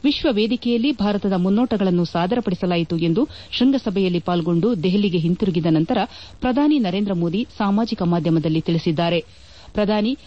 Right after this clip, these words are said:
ಜಿ ಸೆವೆನ್ ಶೃಂಗಸಭೆಯಲ್ಲಿ ಮಾತನಾಡಿ, ತಂತ್ರಜ್ಞಾನ ಎಲ್ಲರ ಪ್ರಗತಿಯನ್ನು ವರ್ಧಿಸುವಂತಿರಬೇಕು. ಕೃತಕ ಬುದ್ದಿಮತ್ತೆ ಕುರಿತಾದ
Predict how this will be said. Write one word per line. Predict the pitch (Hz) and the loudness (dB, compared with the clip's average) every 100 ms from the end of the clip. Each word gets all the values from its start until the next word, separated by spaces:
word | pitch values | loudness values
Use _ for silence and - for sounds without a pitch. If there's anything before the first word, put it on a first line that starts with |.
| - | -12
ಜಿ | 160 247 | -2 -2
ಸೆವೆನ್ | - 214 196 | 0 -2 -2
ಶೃಂಗಸಭೆಯಲ್ಲಿ | - 190 220 208 180 180 175 | 0 0 0 0 0 2 2
ಮಾತನಾಡಿ, | 170 165 170 208 214 - - - | 2 0 0 0 -2 -6 -20 -2
ತಂತ್ರಜ್ಞಾನ | 254 277 320 254 240 208 233 196 | 0 2 0 0 0 0 -2 -2
ಎಲ್ಲರ | 208 240 202 | 0 2 0
ಪ್ರಗತಿಯನ್ನು | 180 180 208 208 185 185 | -2 -4 -2 0 2 0
ವರ್ಧಿಸುವಂತಿರಬೇಕು. | 175 156 196 - 180 160 170 156 165 - 165 - - - - - | 0 0 -2 0 0 0 0 0 -2 -2 -4 -6 -20 -20 -20 -6
ಕೃತಕ | 254 320 302 | -2 0 0
ಬುದ್ದಿಮತ್ತೆ | 208 185 220 214 202 196 | 0 0 2 0 0 -2
ಕುರಿತಾದ | 190 185 185 180 | -2 -2 -2 -2